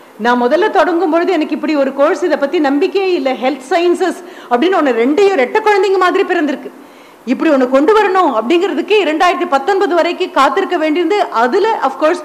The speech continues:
உங்க கல்லூரியுடைய முதல்வரும் திரு செந்தூர் பாண்டியன் டாக்டர் அவர்களும், இவங்க ரெண்டு பேரும் சேர்ந்து ஒரு உத்வேகம் கொடுக்க,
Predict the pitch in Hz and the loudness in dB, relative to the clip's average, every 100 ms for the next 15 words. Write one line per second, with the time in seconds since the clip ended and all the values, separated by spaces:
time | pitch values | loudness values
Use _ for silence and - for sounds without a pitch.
0 | - - 240 262 254 254 262 269 285 262 | -12 -4 0 0 2 0 0 -2 -2 -2
1 | 233 233 285 330 370 381 269 247 247 269 | -2 0 0 0 -2 -2 -4 -2 -2 -2
2 | 277 262 247 233 233 233 226 254 320 - | -2 -2 -2 -2 -2 -2 -2 0 -2 -4
3 | - - 254 302 403 427 359 415 359 370 | -10 -6 0 2 2 2 0 0 0 0
4 | 370 359 294 302 403 403 440 - 285 277 | -2 -2 -2 0 0 2 2 2 0 -2
5 | 233 320 302 262 - 254 285 349 | -4 -4 -2 -4 -4 -4 -2 -4